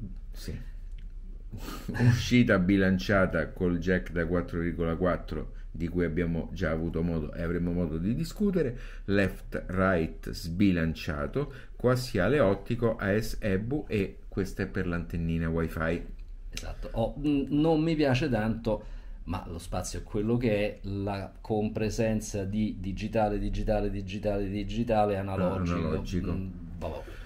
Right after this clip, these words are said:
Speaker 1: Va bene, allora.
Speaker 2: Va bene.
Speaker 1: Poi, qui abbiamo la scheda di elaborazione che è messa su uno z-, zoccolo sodim e infatti, trict, si può togliere. Eccola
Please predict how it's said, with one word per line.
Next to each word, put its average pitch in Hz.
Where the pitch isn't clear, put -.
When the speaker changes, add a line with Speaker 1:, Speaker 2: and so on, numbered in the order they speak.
Speaker 1:
Va 120
bene, 92
allora. 101
Speaker 2:
Va 87
bene. -
Speaker 1:
Poi, 90
qui 165
abbiamo 127
la 107
scheda 120
di 98
elaborazione 92
che 104
è 98
messa 107
su 98
uno 95
z-, 85
zoccolo 95
sodim 104
e 113
infatti, 131
trict, -
si -
può -
togliere. -
Eccola 123